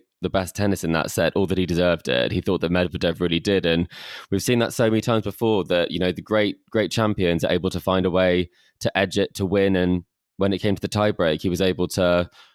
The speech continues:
really make the difference there. And if you look at some of the stats from that set, uh, he actually did have,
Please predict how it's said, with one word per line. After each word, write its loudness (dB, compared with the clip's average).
really 2
make 0
the 0
difference -4
there. 2
And 2
if -2
you 2
look 0
at -2
some 0
of 0
the -2
stats -2
from 0
that 0
set, 0
uh, 2
he 2
actually 0
did 0
have, 0